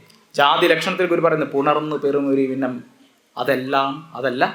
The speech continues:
പുണരാത്തത്"? അതായത് മനുഷ്യരെ സംബന്ധിച്ചിടത്തോളം മനുഷ്യർ എല്ലാവരും ഒരേപോലെ ഒരേ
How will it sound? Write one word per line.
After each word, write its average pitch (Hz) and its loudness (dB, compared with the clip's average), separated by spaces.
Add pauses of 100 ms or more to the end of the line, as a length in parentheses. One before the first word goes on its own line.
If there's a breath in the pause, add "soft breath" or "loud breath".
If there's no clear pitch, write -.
(280)
പുണരാത്തത്"? 123 -4 (360 soft breath)
അതായത് 208 4 (340)
മനുഷ്യരെ 180 4
സംബന്ധിച്ചിടത്തോളം 202 2 (420)
മനുഷ്യർ 143 0 (200)
എല്ലാവരും 214 4 (480)
ഒരേപോലെ 196 4 (120)
ഒരേ 165 6